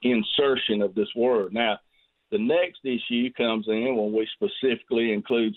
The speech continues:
sexual orientation as a protected class. And that also is in this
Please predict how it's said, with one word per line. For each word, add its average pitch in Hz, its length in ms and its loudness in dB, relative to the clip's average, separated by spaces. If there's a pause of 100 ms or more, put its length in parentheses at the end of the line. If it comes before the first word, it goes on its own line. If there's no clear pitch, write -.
(100)
sexual 131 480 0
orientation 98 920 -2 (460)
as 104 200 0
a 95 40 -6
protected 92 600 -4
class. - 360 -6 (500)
And 90 120 -8
that 135 200 2
also 131 520 0
is 90 80 -12
in 98 100 -6
this 85 140 -10